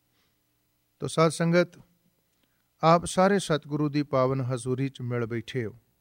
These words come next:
ਚੱਲ ਰਹੀ ਖਸਮ ਦੀ ਬਾਣੀ ਦੀ ਲੜੀਵਾਰ ਕਥਾ ਵਿਚਾਰ ਤਹਿਤ ਸ੍ਰੀ ਗੁਰੂ ਅਰਜਨ ਦੇਵ ਮਹਾਰਾਜ ਅੱਜ ਦੇ ਸ਼ਬਦ ਵਿੱਚ ਵੀ ਕਹਿੰਦੇ ਵੀ, "ਦਾਸ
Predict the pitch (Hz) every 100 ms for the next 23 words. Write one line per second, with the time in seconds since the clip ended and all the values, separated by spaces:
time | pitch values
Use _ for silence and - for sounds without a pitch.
0 | _ _ _ _ _ _ _ _ _ _
1 | _ - 170 185 190 196 196 - - 160
2 | - 180 170 170 135 131 139 135 135 127
3 | 143 165 156 135 127 - 135 143 131 120
4 | 120 113 113 120 120 - _ _ _ _
5 | _ _ _ _ _ _ _ _ _ _
6 | _ - - 185 196 220 220 170 156 180
7 | 202 185 170 175 170 160 135 139 - 160
8 | 156 165 185 - 156 147 151 147 147 139
9 | 135 - 135 139 143 135 110 107 127 143
10 | 156 147